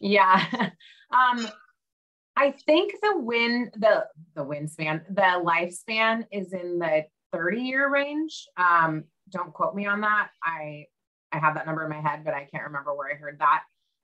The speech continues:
The plan for end of life disposal recycle is, um, up in the air because we haven't had act-, projects actually be proposed. So we don't know what the industry is going to propose for that yet. But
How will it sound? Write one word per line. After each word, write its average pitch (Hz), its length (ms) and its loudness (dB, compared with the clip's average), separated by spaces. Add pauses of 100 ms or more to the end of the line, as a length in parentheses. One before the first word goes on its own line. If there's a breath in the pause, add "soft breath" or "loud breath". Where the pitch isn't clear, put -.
The 185 320 2
plan 247 440 -2
for 240 180 -8
end 202 160 -2
of 202 160 4
life 170 440 0
disposal 160 1000 0
recycle 156 680 0 (120)
is, 160 560 -4 (220)
um, 151 380 0 (120)
up 180 140 -10
in 185 80 -6
the 175 100 -2
air 165 240 -2
because 175 240 -4
we 160 100 -6
haven't 156 380 -2
had 147 460 0 (440)
act-, 151 340 -2
projects 151 360 -4
actually 143 300 -6
be 135 140 -16
proposed. 143 640 -10
So 156 100 -6
we 143 160 -10
don't 147 240 -12
know 143 640 -10
what 160 200 -4
the 151 100 -10
industry 151 540 -12
is 151 80 -12
going 147 300 -12
to 170 140 -10
propose 185 420 -4
for 202 100 -6
that 190 200 2
yet. 202 200 -2 (540)
But 185 240 6